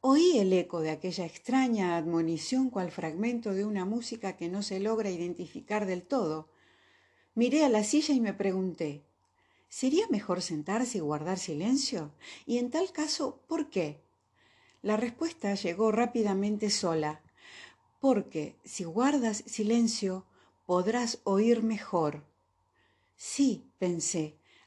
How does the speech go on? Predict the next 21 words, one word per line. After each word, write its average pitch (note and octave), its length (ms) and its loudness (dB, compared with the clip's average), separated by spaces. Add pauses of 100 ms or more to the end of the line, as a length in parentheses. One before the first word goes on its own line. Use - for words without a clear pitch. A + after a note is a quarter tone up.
aquello C4 420 0
era A#3+ 200 2
innegablemente G3+ 920 2
cierto. G3+ 600 -4 (760)
Sin B3+ 300 6
ningún C4+ 340 4
motivo A#3+ 440 0
consciente B3 560 -2
levanté F3+ 480 -4
los G#3+ 300 -6
ojos C4+ 520 -2
hacia F#3 340 -6
los E3+ 280 -8
de E3 100 -2
mi E3 140 0
compañero F3 640 -2
animal G3 420 -2
de G3+ 80 -2
la E3+ 80 -4
estancia F3+ 420 -4
contigua. D3 680 -2